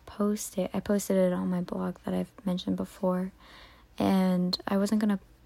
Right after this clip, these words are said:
I wasn't gonna post it because I wrote it for her, but she told me that I should,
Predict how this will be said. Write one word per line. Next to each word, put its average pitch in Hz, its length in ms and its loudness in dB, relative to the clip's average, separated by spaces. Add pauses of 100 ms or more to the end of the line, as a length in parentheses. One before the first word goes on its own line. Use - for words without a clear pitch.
(160)
I 202 100 2
wasn't 214 240 2
gonna 208 120 2
post 180 460 -2
it 185 100 -4
because 190 300 -2
I 180 60 2
wrote 185 180 4
it 185 120 -2
for - 140 -8
her, 185 480 -6 (840)
but 190 260 4
she - 160 -6
told - 240 -2
me 190 120 2
that 185 160 -2
I 180 80 -4
should, 180 640 0